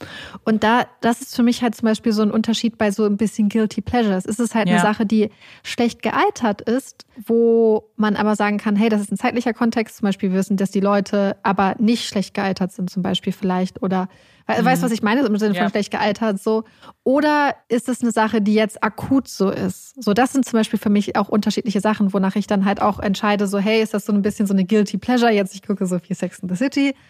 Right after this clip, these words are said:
Speaker 2: <laughs>
Speaker 1: Oder, hey, überwiegt halt der Guilt,
Speaker 2: Mhm.
Speaker 1: weil, weil's wirklich ak-, ein akutes Problem ist, wie zum Beispiel bei Deutschrap. So, ich
Speaker 2: Ja.
Speaker 1: hab das Gefühl, es ist einfach immer so ein komplette Sache, womit man auch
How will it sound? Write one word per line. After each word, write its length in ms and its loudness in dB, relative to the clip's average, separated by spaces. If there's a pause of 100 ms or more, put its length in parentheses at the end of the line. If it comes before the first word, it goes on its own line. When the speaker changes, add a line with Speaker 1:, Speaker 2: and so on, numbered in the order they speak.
Speaker 2:
<laughs> 340 2
Speaker 1:
Oder, 260 4
hey, 580 2
überwiegt 500 -2
halt 300 -4 (140)
der 180 0
Guilt, 680 0 (640)
Speaker 2:
Mhm. 200 0
Speaker 1:
weil, 580 2
weil's 360 -2
wirklich 580 -2
ak-, 160 -4
ein 140 -2
akutes 640 -2
Problem 340 -4
ist, 120 -2
wie 80 0
zum 160 -12
Beispiel 240 -2
bei 160 2
Deutschrap. 600 -2 (380)
So, 100 -4
ich 20 4
Speaker 2:
Ja. 60 6
Speaker 1:
hab 60 4
das 80 -4
Gefühl, 180 0
es 60 0
ist 80 0
einfach 160 0
immer 160 2
so 100 0
ein 80 0
komplette 800 0
Sache, 540 0
womit 280 0
man 200 2
auch 340 0